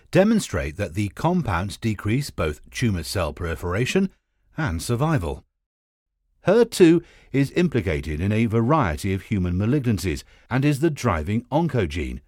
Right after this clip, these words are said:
a gene which can cause a normal cell to transform into a tumour cell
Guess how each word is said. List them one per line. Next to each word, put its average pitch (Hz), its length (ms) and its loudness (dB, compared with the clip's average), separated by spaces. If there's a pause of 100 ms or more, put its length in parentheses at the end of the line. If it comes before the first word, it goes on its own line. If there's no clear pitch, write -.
(120)
a 127 100 0
gene 120 360 2
which 95 220 -2
can 80 200 -4
cause 107 380 -2
a 85 160 -2 (180)
normal 110 440 0
cell 92 340 -4
to 117 160 -2
transform 101 640 -2
into 120 320 2
a 120 140 2 (260)
tumour 147 320 0
cell 69 400 -4